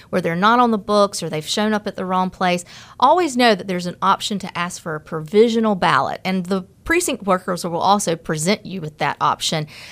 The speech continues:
Um, and that, you know, that's fail-safe voting. It means that we can get your registration record updated, we can get you a ballot, um, and,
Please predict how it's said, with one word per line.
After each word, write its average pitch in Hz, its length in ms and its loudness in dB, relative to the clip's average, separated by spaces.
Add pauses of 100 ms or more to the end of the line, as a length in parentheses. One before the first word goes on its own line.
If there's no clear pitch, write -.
(140)
Um, 185 260 4
and 208 200 2
that, 233 340 4 (420)
you 240 80 2
know, 180 80 2
that's 208 300 0
fail-safe 247 500 4
voting. 147 460 -2
It 185 120 -2
means 190 280 -2
that 185 120 -4
we 180 120 -4
can 180 120 -6
get 170 160 -6
your 156 80 -6
registration 247 640 0
record 240 300 0
updated, 214 460 -2
we 170 160 -8
can 170 120 -8
get 233 240 4
you 240 100 2
a 190 80 2
ballot, 196 540 4 (300)
um, 175 320 0
and, 190 280 -4